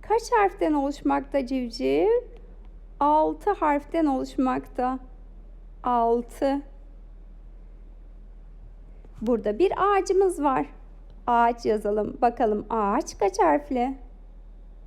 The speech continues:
A. Burada bir yumuşak G harfimiz var.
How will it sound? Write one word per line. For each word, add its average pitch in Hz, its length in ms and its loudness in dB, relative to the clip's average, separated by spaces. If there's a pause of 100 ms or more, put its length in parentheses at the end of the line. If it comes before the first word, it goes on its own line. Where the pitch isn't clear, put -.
(1120)
A. 220 1040 0 (840)
Burada 202 300 -4
bir 214 120 -2
yumuşak 208 560 -4
G 214 160 0
harfimiz 196 680 -4
var. 208 520 -2